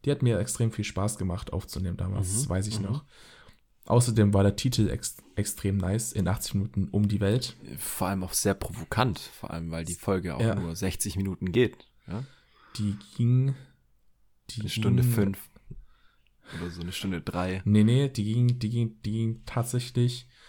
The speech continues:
Speaker 1: ähm,
Speaker 2: Guck nach.
Speaker 1: über eine Stunde
Speaker 2: Ja.
Speaker 1: zehn. Also die, die war auf jeden
Speaker 2: Nee.
Speaker 1: also die war nicht ganz bei den achtzig,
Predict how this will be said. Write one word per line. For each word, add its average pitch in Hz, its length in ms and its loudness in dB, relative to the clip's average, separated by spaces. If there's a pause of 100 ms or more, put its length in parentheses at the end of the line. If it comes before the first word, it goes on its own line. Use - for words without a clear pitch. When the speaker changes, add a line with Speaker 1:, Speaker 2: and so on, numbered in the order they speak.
(480)
Speaker 1:
ähm, 104 260 2
Speaker 2:
Guck 101 220 2
nach. 113 320 -4
Speaker 1:
über 127 160 4
eine 123 100 6
Stunde 113 260 0
Speaker 2:
Ja. - 40 -14
Speaker 1:
zehn. 107 400 2
Also 101 180 -2
die, 101 280 0
die 101 120 -4
war 110 120 -2
auf 110 80 -4
jeden 98 120 2
Speaker 2:
Nee. 95 100 2
Speaker 1:
also 139 140 0
die 107 160 -4
war 120 160 4
nicht 120 220 4
ganz 143 220 0
bei 139 120 2
den 139 100 0
achtzig, - 540 -4